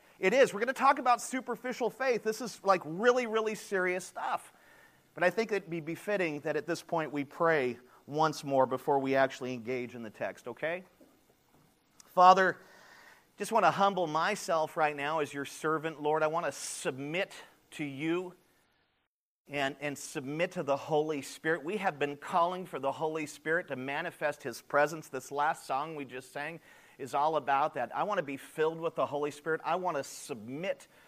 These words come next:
to the Spirit and proclaim the truth in accordance with your truth and proclaim your word. And Lord, I ask that the folks in this room would submit to you as well, that they would place themselves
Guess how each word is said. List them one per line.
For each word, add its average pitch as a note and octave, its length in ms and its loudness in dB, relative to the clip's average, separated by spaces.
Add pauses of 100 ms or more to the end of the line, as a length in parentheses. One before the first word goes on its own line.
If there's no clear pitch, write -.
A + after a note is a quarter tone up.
(200)
to D#3 120 -10
the C3 120 -8
Spirit D#3+ 420 -2
and C#3+ 140 -4
proclaim E3 760 -4
the C3 120 -2
truth D#3+ 640 -4 (300)
in C#3+ 140 -4
accordance D#3 500 -4
with C3 160 -4
your F3 300 -2
truth C#3 260 -8
and B2+ 80 -14
proclaim D3 500 -6
your C#3 320 2
word. B2+ 500 -2 (680)
And D#3+ 120 -4
Lord, F3+ 180 4
I F#3 140 6
ask F3+ 480 2
that D3 180 -6
the D#3 80 -6
folks F3+ 400 -2
in D3+ 100 -6
this D3 220 -6
room F3 240 -6
would C3+ 140 -2
submit C#3+ 760 -6
to D3 140 -6
you C#3 280 -2
as B2+ 180 0
well, C#3+ 460 -2 (280)
that D3 120 -4
they D#3 100 0
would C#3+ 200 -4
place F3+ 420 -2
themselves C#3 760 -2